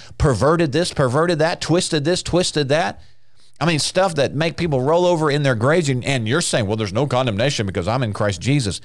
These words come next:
Listen, you are deceived, bro. And what you've done, even though you're born again, is you have willfully subjected yourself now to the law that governs the deeds in the flesh. It's called the law of sin and death. There's no condemnation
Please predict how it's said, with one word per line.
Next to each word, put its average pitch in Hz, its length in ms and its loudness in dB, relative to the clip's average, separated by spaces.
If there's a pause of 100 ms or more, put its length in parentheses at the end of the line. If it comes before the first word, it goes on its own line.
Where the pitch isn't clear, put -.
(200)
Listen, 131 420 0 (200)
you 170 280 2
are 123 80 4
deceived, 101 720 0
bro. 90 300 -2 (340)
And 131 200 0
what 156 200 0
you've 110 200 0
done, 156 460 2
even 160 220 0
though 143 80 2
you're 113 200 0
born 156 260 2
again, 113 420 0
is 123 260 0
you 196 120 0
have 127 320 0
willfully 120 800 2
subjected 117 840 -2
yourself 110 440 -2
now 131 180 -2 (360)
to 175 200 2
the 131 240 2
law 135 680 2
that 104 320 -4
governs 135 520 0
the 107 120 0
deeds 127 340 0
in 113 80 0
the 107 80 0
flesh. 120 280 0
It's 107 120 -6
called 113 200 -2
the 95 80 -2
law 120 480 0 (140)
of 104 140 -4
sin 101 440 -2 (320)
and 107 220 0
death. 92 400 0
There's 220 220 0
no 226 160 -2
condemnation 156 960 0